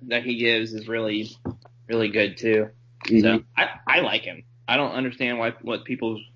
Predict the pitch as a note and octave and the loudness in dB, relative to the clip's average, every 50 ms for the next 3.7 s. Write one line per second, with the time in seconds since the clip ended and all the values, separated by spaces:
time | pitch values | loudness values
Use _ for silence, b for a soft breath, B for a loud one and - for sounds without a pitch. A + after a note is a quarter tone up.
0 | - - A2+ A2 - G#2 G#2 G#2 A#2+ B2 - - C3+ C#3 D3 D3 D#3 E3 E3 F3 | -16 -12 -10 -4 -2 0 2 2 0 0 -2 0 2 4 4 4 2 2 0 0
1 | F#3 F#3 F#3 F#3 F#3 - _ _ _ _ _ - _ - _ - - B B B | -2 -2 -2 -4 -8 -12 _ _ _ _ _ -20 _ -20 _ -20 -20 B B B
2 | B B B B B - G3 A3+ B3+ B3+ - C#4 B3 A3 F3 F#3+ G#3+ G#3+ G#3 - | B B B B B 0 4 4 4 4 6 4 4 4 6 6 8 8 8 6
3 | B2 - - C3+ - A#2+ A2+ - - A#2 A2 A2 A#2 | 4 -6 -12 -12 -12 -12 -12 -4 0 2 2 4 2